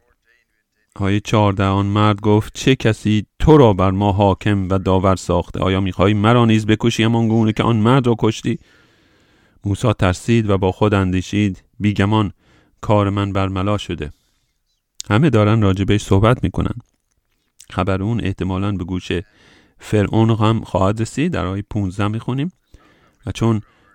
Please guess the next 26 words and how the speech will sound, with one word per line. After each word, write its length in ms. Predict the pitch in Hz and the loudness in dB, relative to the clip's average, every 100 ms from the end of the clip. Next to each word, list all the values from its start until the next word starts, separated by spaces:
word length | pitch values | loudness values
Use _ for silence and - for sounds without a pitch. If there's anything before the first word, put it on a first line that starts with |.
| - | -4
ماجرا 480 | 110 104 101 104 110 | -2 0 0 0 0
به 80 | |
گوش 220 | 101 104 110 | -2 0 0
فرعون 680 | - - 87 - 147 196 | -2 0 0 2 4 4
رسید، 540 | 113 101 - 123 185 151 | 2 0 0 0 0 0
بر 120 | 110 | 0
آن 120 | 120 | -2
شد 200 | 127 139 | -2 -4
که 100 | - | -2
موسی 300 | 123 117 - | 0 2 4
را 160 | 127 131 | 4 6
بکشد. 520 | 165 160 123 - - - _ _ _ _ _ _ _ _ _ - | 4 2 -2 -4 -12 -16 _ _ _ _ _ _ _ _ _ -6
ولی 180 | 87 95 | -2 -2
موسی 300 | 92 85 - | -4 -4 -2
از 420 | 120 98 90 90 | -2 -2 -4 -4
نزد 320 | 85 87 82 | -6 -6 -8
فرعون 440 | - 85 80 113 | -6 -6 -2 -2
گریخت 460 | 101 98 95 90 - - _ _ _ _ _ _ _ - | -2 -2 -2 -4 -10 -20 _ _ _ _ _ _ _ -4
و 60 | |
به 100 | 90 | -4
سرزمین 600 | 85 - 95 90 98 92 | -2 -2 -2 -2 -2 0
مدیان 520 | 92 90 92 104 110 101 | 0 -2 -2 0 0 0
رفته 520 | 90 - 101 101 95 _ _ _ _ _ | -4 -6 -8 -8 -10 _ _ _ _ _
کنار 420 | - 104 104 101 95 | 2 6 8 8 8
چاهی 440 | - 104 101 92 | 8 8 10 8
نشست.» 560 | 85 - 82 78 - | 4 0 -6 -8 -16